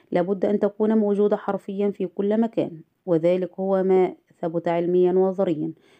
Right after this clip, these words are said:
أنه غير صحيح، لأن الكون دائم التغير. وحوالي سنة ألف تسعمائة واحد وستون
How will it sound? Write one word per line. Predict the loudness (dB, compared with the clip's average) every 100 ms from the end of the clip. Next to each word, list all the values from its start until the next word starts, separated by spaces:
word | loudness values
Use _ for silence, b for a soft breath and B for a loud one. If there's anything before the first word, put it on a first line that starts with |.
| b 2
أنه | 4 4 2
غير | 2 -2
صحيح، | -4 -2 -2 -4 _ b b b b
لأن | -2 2 2
الكون | 0 0 2 2
دائم | 2 2 0
التغير. | -2 -2 -4 -4 -8 -20 _ _ b b b -10
وحوالي | -2 2 2 0
سنة | -2 -2 -2
ألف | -6 -6
تسعمائة | -8 -8 -6 -4 -4
واحد | -2 -2 -2
وستون | -6 -8 -10 -8 -8